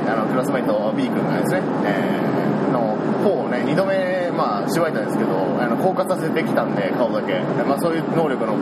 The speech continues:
能力者なんで、うん、まあ、そういう能力者になっちゃったんで、まあ、主人公は一度敗北を味わうわけですね。えー、あの、痛えと。えー、痛い。で、そこで、主人公が、あの、思うわけですよ。「人っ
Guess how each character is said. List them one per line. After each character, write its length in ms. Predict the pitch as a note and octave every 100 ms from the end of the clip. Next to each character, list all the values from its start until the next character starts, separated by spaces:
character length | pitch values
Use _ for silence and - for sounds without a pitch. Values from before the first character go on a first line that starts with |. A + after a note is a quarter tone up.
| -
能 120 | D#3
力 140 | D#3
者 100 | -
な 80 | F#2+
ん 100 | -
で、 80 | -
う 1500 | - - - - - - - - - - - - - - -
ん、 20 |
ま 60 | -
あ、 20 |
そ 120 | F#3
う 40 |
い 20 | E3+
う 60 |
能 160 | F3 F3+
力 160 | F3+
者 120 | - A#2 G#2+ F#2+ F#2 F#2 - G2 G#2+ - - -
に 60 |
な 100 | A#2+
っ 40 | B2
ち 60 |
ゃ 40 | B2
っ 20 |
た 120 | B2+
ん 120 | B2+
で、 200 | D3 C#3+ F#2+ - - -
ま 60 | C3+
あ、 20 |
主 120 | F3
人 200 | D3+ -
公 160 | - G#2+
は 120 | G#2
一 140 | A#2 B2
度 120 | C#3+
敗 200 | D#3+ D3
北 220 | C#3+ C#3
を 60 | A#2
味 140 | C3
わ 80 | A#2+
う 20 |
わ 60 | -
け 60 |
で 60 | A2
す 60 | A#2
ね。 120 | B2
え 460 | A2+ G#2+ A2 G#2 G#2 G#2+ F#2 G2 -
ー、 60 |
あ 40 | A2+
の、 300 | G#2+ G#2 -
痛 180 | - D#3
え 80 | -
と。 120 | - - - - - G#2 - -
え 280 | A2+ G#2 - -
ー、 60 | -
痛 160 | D3+
い。 40 | A#2+ - - - - - - - -
で、 60 |
そ 120 | E3 A#3
こ 120 | D4+
で、 260 | E4+ D#4+ - - -
主 160 | F#3+ A3
人 200 | C4 F3+
公 160 | -
が、 260 | A2+ A2+ G2 - - - D#3+
あ 80 |
の、 100 | D#3 - - - - -
思 160 | D#4
う 80 | B3
わ 60 | D3+
け 60 |
で 60 | A3+
す 40 |
よ。 80 | - - - - - - - -
「人 220 | -
っ 40 | B3+